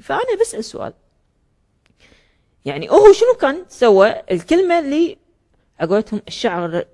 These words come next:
الشعرة التي قصمت ظهر البعير، لما يا علي العلي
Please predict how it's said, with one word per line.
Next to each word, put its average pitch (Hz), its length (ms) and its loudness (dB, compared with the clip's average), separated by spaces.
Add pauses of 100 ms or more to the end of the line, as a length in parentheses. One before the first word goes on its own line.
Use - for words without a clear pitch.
(180)
الشعرة 175 440 -6
التي 170 300 -8
قصمت 165 420 -12
ظهر 190 220 -10
البعير، - 420 -14
لما 131 220 -10
يا 254 240 -2 (260)
علي 285 160 0
العلي 262 460 -2